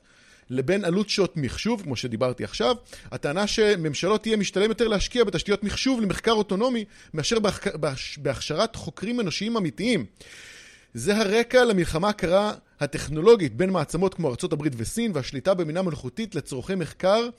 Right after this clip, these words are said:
אה, אה, שתקנה להם יתרון אסטרטגי לא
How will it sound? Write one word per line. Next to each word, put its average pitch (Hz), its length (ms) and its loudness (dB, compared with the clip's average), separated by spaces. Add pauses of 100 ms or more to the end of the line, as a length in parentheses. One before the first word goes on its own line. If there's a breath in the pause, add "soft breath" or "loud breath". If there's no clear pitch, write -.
(520 loud breath)
אה, 139 40 -6
אה, 131 840 -4
שתקנה 156 580 -4
להם 214 220 2
יתרון 160 460 -2
אסטרטגי 190 640 -4 (180)
לא 185 300 2